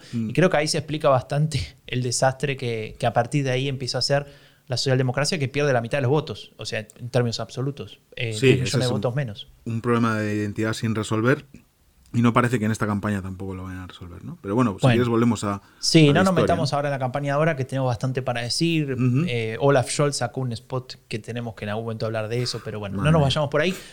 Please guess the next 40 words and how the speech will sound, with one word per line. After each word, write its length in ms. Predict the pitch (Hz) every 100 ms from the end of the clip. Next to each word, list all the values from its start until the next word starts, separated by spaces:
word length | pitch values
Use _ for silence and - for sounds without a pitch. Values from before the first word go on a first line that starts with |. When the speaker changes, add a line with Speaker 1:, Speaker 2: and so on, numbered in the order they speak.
| -
Speaker 2:
Volvamos 460 | 143 196 254 208
a, 180 | 156 -
a 80 | 151
esta 160 | 165 160
historia 340 | 156 190 185
que 120 | 139
me 120 | 135
parece, 580 | 131 147 180 170 151 - -
eh, 140 | 131
súper 260 | 185 175 160
interesante. 560 | 139 131 131 196 165
Estábamos 500 | 131 202 202 165 117
Speaker 1:
Ujú. 200 | 139 151 175 -
Speaker 2:
entonces, 580 | 139 156 208 185 175 -
eh, 280 | 143 135 131
con 180 | 143 143
Lafontaine 760 | 143 151 151 151 214 220 208
fundando 480 | 180 139 147 180 165
su 160 | 139 131
partido, 800 | 127 131 214 220 208 196 196 196 - - _ -
que 440 | 180 170 - _ _ _ _ -
en 160 | 170
ese 300 | 247 - 208
año, 400 | 240 214 185 190
dos 140 | 165 147
mil 180 | 185 190
cinco, 720 | - 226 202 165 180 240 -
que 120 | -
fue 200 | 123 151
el 40 | 147
Speaker 1:
Ujú. 40 |
Speaker 2:
año 180 | 160 156
en 80 | 135
el 160 | 127
que 200 | 131 123
efectivamente, 920 | 117 - 123 147 135 143 143 131 120 -
eh, 80 | 127
Gerhard 280 | 135 131 127
Schröder 340 | - 147 131
pierde, 640 | - 196 196 160 151 180